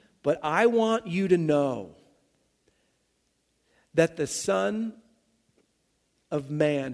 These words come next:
has the authority on earth to forgive sins." Jesus doesn't say,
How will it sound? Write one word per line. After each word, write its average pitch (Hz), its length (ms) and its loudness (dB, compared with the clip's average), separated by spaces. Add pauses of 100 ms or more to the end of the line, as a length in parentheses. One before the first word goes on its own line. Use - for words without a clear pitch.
(140)
has 131 280 -8
the 135 120 -6
authority 175 800 -2
on 131 300 -6
earth 147 360 -2 (300)
to - 140 -10
forgive 139 600 -8 (120)
sins." 131 720 -14 (500)
Jesus 208 300 4
doesn't 226 300 2
say, 151 360 0